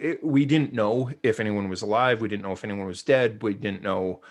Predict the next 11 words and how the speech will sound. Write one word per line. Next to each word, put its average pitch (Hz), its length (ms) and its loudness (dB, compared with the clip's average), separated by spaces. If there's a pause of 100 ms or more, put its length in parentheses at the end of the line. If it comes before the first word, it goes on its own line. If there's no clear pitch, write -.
(340)
um, 92 760 -4
you 135 140 -6
know, 101 160 -4
the 98 120 -8
status 107 640 0
of 104 340 -2
the 98 80 -4
people 120 300 -6
who 113 80 -2
were 101 140 -2
working, 135 400 2